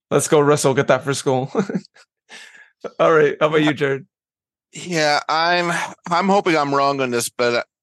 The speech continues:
Speaker 2: somehow I see Pittsburgh winning two one. I, once again, I hope I'm wrong. Please, uh, please, uh, prove me wrong. Uh, first goal, I am gonna say Dami, and then if he doesn't, uh, go in or doesn't score,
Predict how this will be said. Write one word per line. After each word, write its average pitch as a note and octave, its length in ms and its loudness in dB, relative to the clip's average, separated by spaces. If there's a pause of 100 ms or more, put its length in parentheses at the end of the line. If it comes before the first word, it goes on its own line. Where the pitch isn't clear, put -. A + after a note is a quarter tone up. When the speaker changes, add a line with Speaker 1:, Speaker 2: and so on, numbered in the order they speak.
Speaker 2:
somehow D#3 800 -4
I C#3+ 140 2
see D3 260 -4
Pittsburgh C#3 480 -4
winning C3 260 -2
two C3 260 -4
one. A#2+ 440 -2 (460)
I, C#3 220 2
once C#3+ 180 0
again, C#3+ 200 2
I A#2 100 4
hope C3+ 260 2
I'm D#3 160 2
wrong. C#3 600 4
Please, D#3+ 300 0
uh, D3 100 2
please, D#3+ 460 -4
uh, D3 160 2
prove D#3+ 260 -4
me D#3+ 120 -6
wrong. A#2 480 -2 (680)
Uh, B2+ 400 4
first D#3+ 560 -2
goal, D#3+ 360 2
I C#3+ 280 -2
am C#3+ 540 -2 (280)
gonna D3 200 -2
say C#3 220 -2
Dami, D3+ 440 0 (640)
and B2+ 120 -6
then C3+ 520 -2 (800)
if C#3+ 380 4
he F3 140 2
doesn't, E3 380 0 (160)
uh, D3 200 4
go C#3+ 240 2
in D3 100 -2
or C#3+ 40 -4
doesn't C#3 320 -4
score, C#3 600 0